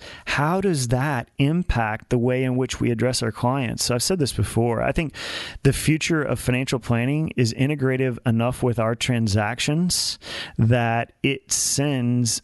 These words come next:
an auto-braking uh, impulse to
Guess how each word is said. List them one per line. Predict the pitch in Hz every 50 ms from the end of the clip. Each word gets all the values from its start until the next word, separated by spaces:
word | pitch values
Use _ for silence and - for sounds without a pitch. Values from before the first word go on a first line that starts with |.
| -
an | 131 123 120 - -
auto-braking | 131 131 135 135 123 120 113 110 113 120 127 123 139 127 - - 123 120 113 110 107 110 110 110 117 131 _ _ - - - - - - -
uh, | - - 117 113 113 113 110 110 110 110 110 110 - _ _
impulse | 135 139 135 139 127 - 127 120 117 117 113 - - - -
to | - - - 127 123 120 120 117 113